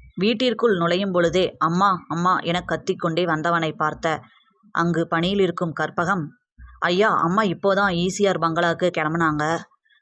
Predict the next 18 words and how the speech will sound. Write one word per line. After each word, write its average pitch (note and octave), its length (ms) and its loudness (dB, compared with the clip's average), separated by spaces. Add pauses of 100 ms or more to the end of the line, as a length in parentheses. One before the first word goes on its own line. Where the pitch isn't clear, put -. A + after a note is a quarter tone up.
(280)
கிளம்பி G#3 320 2
அரை F3+ 180 2
மணி G#3 180 2
நேரம்தான் F#3 400 0
இருக்கும்" E3 400 -2 (500)
என்றவரின் F3 540 0 (220)
வார்த்தைகளை F#3+ 800 2
முழுமையாக F3+ 640 2
கூட F3+ 240 2
கேட்காமல் E3+ 640 2 (220)
வேகமாக F#3 760 2
காரினை F3 440 0
எடுத்துக்கொண்டு E3 640 0
விரைந்தான் D#3 480 0 (140)
ஈ E3+ 100 0
சி F3 220 0
ஆர் E3+ 140 -2
பங்களாவிற்கு. D#3 720 0